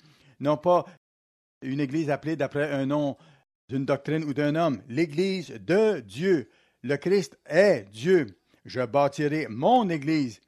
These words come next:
et les portes du séjour des morts, » c'est-à-dire la destruction, « ne prévaudront point contre elle. » L'Église de Dieu devait toujours exister.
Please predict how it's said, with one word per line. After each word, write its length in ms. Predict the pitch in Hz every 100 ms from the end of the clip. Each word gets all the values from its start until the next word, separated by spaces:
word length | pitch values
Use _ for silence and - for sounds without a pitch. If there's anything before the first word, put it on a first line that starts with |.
| _ _ _
et 100 | 127
les 140 | 139
portes 380 | 139 175 175 -
du 240 | 147 110 139
séjour 480 | 156 127 156 151 -
des 220 | 117 139
morts, » 460 | 139 170 165 160 156 _ _ _
c'est-à-dire 280 | - 131 135
la 100 | 139
destruction, « 600 | 131 147 147 123 165 165
ne 200 | 139 135
prévaudront 720 | 131 190 196 170 160 156 156 135
point 280 | 175 190
contre 380 | 180 165 165 175
elle. » 260 | 175 123 95 - _ _ _ _ _ _ _ _ _ _ _ _ _ -
L'Église 400 | 123 127 175 143
de 100 | 147
Dieu 340 | 156 190 -
devait 300 | 127 139 151
toujours 320 | 185 165 202
exister. 500 | 175 160 151 196 139